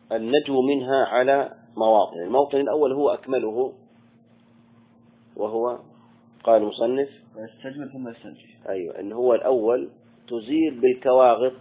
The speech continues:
Speaker 1: أو بالأحجار ثم تتبعه الماء، هذا الأكمل، هذا رقم واحد.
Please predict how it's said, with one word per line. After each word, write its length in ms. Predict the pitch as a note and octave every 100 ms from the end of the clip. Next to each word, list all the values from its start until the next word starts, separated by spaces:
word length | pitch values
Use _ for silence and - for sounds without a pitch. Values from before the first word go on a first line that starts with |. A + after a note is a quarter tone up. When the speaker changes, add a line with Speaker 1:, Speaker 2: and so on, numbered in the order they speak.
| - _ _ _ _ _ _ _ _ _
Speaker 1:
أو 160 | A#2+ A#2+
بالأحجار 920 | A2+ G#2+ - B2 A2 A2+ B2 C3+ - - _ _ _ _ _ _
ثم 320 | C3+ C#3 C#3+ D3+
تتبعه 640 | C3 A2 C3+ A#2 B2+ C#3 C3 - _ _ -
الماء، 440 | A2 G#2+ G2+ - - _ B2+
هذا 200 | B2 C3+
الأكمل، 460 | D3 - A2 - - _ _ _ _ _ _ _ _ _ _ _ _ _ -
هذا 140 | G#2
رقم 280 | A2+ A2+ G#2+
واحد. 240 | F#2+ -